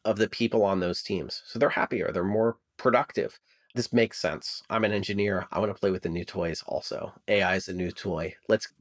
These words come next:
put it into my hands. Let me start kicking the tires, playing with it. That's a lot of fun. What we haven't seen yet, though, is that, that improvement flowing all the way through to organizational performance. And frankly, we just hypothesized that this makes sense because it's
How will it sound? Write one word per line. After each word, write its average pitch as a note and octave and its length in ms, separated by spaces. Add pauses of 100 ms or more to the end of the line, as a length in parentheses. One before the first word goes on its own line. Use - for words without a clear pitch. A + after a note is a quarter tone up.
put D#3 200
it C#3 120
into B2+ 220
my A2+ 140
hands. A2+ 280
Let A2 140
me B2+ 100
start A2 380
kicking A#2 300
the G2 80
tires, G2+ 360
playing G2+ 280
with F#2 160
it. F#2+ 100
That's - 180
a G2 60
lot G2 180
of F#2+ 80
fun. C#2+ 320 (800)
What - 160
we C#3+ 100
haven't D3+ 380
seen G#2+ 260
yet, F#2+ 240
though, F#2+ 440
is A2 200
that, - 200 (140)
that A2+ 240 (360)
improvement D#3 720
flowing B2 440 (100)
all A2 180
the G#2+ 80
way G2+ 160
through G2+ 220
to F#2 160
organizational F2 720
performance. - 640 (520)
And A2 100
frankly, A#2 260
we A#2+ 160
just B2 340
hypothesized A#2+ 720
that G2+ 140
this C3 180
makes C3+ 240
sense E3+ 220
because A#2+ 300
it's - 220